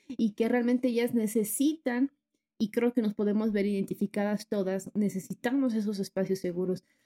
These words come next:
Sabemos que no es la realidad absoluta de este mundo,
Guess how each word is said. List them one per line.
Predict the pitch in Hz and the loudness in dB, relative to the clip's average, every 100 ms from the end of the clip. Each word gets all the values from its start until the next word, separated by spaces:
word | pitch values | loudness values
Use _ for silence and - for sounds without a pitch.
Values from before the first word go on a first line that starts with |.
| _ | _
Sabemos | - 262 277 320 330 330 | 2 4 6 4 2 0
que | - 226 220 | 0 2 4
no | 226 240 254 262 | 2 4 4 6
es | 262 262 | 4 6
la | 240 | 4
realidad | 220 220 208 202 214 214 | 4 2 0 0 0 0
absoluta | 226 - 208 202 202 208 190 | -4 -2 2 2 2 0 2
de | |
este | 175 - 180 170 170 - _ 208 | 0 2 2 2 -4 -14 _ 0
mundo, | 208 208 196 269 | 2 4 4 2